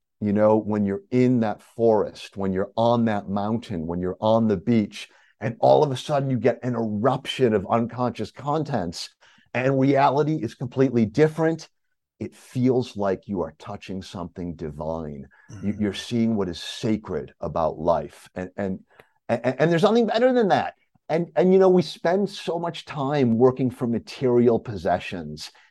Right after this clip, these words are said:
Speaker 1: even though we know damn well material possessions do not make us happy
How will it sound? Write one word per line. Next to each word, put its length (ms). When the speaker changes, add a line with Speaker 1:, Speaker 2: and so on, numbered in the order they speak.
Speaker 1:
even 440
though 180
we 300
know 500
damn 500
well 400
material 480
possessions 640
do 160
not 440
make 240
us 140
happy 680